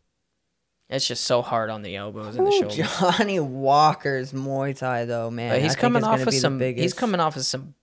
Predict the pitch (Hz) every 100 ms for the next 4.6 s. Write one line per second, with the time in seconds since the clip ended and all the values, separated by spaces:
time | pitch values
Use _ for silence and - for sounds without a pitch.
0 | - 139 165 165 143 120 113 139 165 185
1 | - 127 120 110 127 123 123 127 127 127
2 | 127 120 120 120 - - - - - -
3 | 156 165 - _ 135 - - _ _ -
4 | 131 131 131 143 135 139